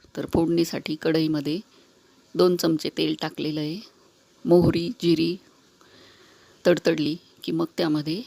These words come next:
बारीक चिरलेला कांदा टाकायचा. दोन मोठे कांदे एकदम बारीक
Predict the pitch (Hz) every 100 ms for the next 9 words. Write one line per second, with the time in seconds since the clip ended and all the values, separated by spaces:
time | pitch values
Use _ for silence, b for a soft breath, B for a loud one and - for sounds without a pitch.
0 | - 160 160 165 160 - 151 147 147 180
1 | - B B B B 175 156 139 - -
2 | 143 - 147 170 170 175 170 - 175 160
3 | 151 156 175 175 160 180 170 170 175